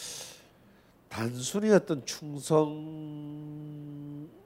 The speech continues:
국가에 대한 충성심의 강조가 아니고 사실은 이순신, 이때 그 강조된 이순신은 뭐냐면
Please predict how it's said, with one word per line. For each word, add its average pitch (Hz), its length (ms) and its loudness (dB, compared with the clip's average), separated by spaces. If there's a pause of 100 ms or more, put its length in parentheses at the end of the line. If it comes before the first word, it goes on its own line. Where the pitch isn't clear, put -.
국가에 175 640 10
대한 107 520 8
충성심의 104 1300 0
강조가 98 680 -2
아니고 82 680 2 (760)
사실은 160 560 0
이순신, 175 800 -2 (120)
이때 214 440 10
그 135 340 4
강조된 127 640 2
이순신은 120 460 -4
뭐냐면 92 580 -2